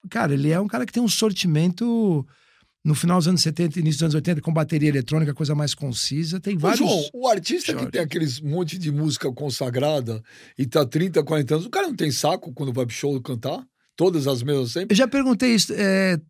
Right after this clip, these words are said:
Speaker 1: todos eles, é, falam que não, que sempre uma vez diferente, é sempre uma, cada vez é diferente, mas depois tomam um uísque e tal, depois de três horas, "Ai, não aguento mais cantar essa música" e tal, né?
Speaker 2: Você
Speaker 1: Tem
Speaker 2: acha que o Mick Jagger, quando entra no palco pra cantar Satisfaction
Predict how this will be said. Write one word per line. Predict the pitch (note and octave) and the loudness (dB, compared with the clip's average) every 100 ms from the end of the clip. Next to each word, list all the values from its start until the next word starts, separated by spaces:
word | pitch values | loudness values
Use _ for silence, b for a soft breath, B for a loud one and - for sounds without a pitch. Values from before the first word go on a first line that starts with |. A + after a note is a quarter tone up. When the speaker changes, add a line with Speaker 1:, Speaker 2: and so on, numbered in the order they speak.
| _ _ | _ _
Speaker 1:
todos | - G#3 F#3 | -2 0 2
eles, | A3 G3+ D3+ - | 0 0 -2 -4
é, | D#3 D#3+ | -4 -4
falam | - E3+ F3+ | 0 2 0
que | - F#3 | 0 0
não, | D#3 F#3+ G#3 | 2 2 2
que | D3+ | 0
sempre | C3+ E3+ F3 | -2 0 0
uma | F3 | 2
vez | E3 E3 | 2 0
diferente, | D#3 E3+ D3+ F3+ G3 - F#3+ B B B B _ - - | 0 0 2 0 -2 -6 -10 B B B B _ -12 -6
é | C#3 | -4
sempre | - E3 | -2 -2
uma, | E3 | -2
cada | - - D#3 C#3+ | -6 -4 -2 0
vez | D#3+ D3 | 2 0
é | |
diferente, | C#3+ - C#3+ F#3 G3+ - G#3 B B B _ | -2 -2 2 2 2 0 -2 B B B _
mas | D3+ D3 | 0 0
depois | D#3 E3+ | 2 0
tomam | - E3 E3+ D#3+ | 2 2 4 4
um | |
uísque | D3 E3 F3+ - | 4 4 4 0
e | C3+ | -2
tal, | D#3 D#3 | 2 2
depois | D3 D3+ | 2 0
de | C3+ | 0
três | D#3+ C#3 | 2 4
horas, | F3 D#3+ | 4 6
"Ai, | D3 C#4+ | 4 4
não | F#3 | 2
aguento | F3+ D#4+ A3+ | 2 0 -2
mais | G#3 | -6
cantar | - - - | -4 -8 -6
essa | G#3+ - | -6 -4
música" | F2+ D#3+ E3+ - | -4 -4 -6 -8
e | |
tal, | - B1 C2 | -8 -10 -8
né? | E2 D#3 | -6 -6
Speaker 2:
Você | |
Speaker 1:
Tem | F3+ | -2
Speaker 2:
acha | - | -2
que | - | 0
o | |
Mick | F#3+ F#3 F3+ | 0 0 0
Jagger, | C3 E3 D3 | 2 4 2
quando | D3 C#3+ | -2 -2
entra | D3+ C#3+ | -2 -2
no | B2+ | -2
palco | C#3+ C3+ | -2 -2
pra | B2+ | -4
cantar | B2+ C3+ C3+ | -6 -4 -4
Satisfaction | A#2+ D3 A#2 - C#3 C#3 - A#2+ | -2 -4 -4 -2 0 0 -4 -10